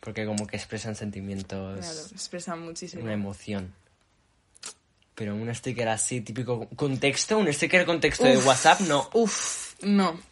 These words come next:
Speaker 1: No.
Speaker 2: No,
Speaker 1: Eh,
Speaker 2: no, no,
Speaker 1: horroroso.
Speaker 2: para eso escribes directamente.
Speaker 1: Sí, sí.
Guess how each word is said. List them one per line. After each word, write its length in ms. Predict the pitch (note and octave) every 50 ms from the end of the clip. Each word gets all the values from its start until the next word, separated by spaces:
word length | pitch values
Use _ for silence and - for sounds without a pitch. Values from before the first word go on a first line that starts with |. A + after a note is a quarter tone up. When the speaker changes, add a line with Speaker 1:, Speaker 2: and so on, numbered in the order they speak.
| - - -
Speaker 1:
No. 240 | C3 B2+ A#2+ G#2+ - _ - -
Speaker 2:
No, 260 | F#3 G3 G3+ G3+ G#3
Speaker 1:
Eh, 20 | G3+
Speaker 2:
no, 0 |
no, 160 | G3+ G3+ G3
Speaker 1:
horroroso. 180 | G3 G3 F#3+ F#3+
Speaker 2:
para 240 | G#3 G3+ G3+ G3+ G#3
eso 140 | G#3 B3+
escribes 500 | B3+ - - - G#3 G#3 G3+ F#3 F#3 F#3
directamente. 560 | F3+ F#3 E3+ F3+ E3 - E3 D#3+ D#3+ D#3 D#3+ -
Speaker 1:
Sí, 100 | C3+ B2
sí. 260 | - - - G#2+ G2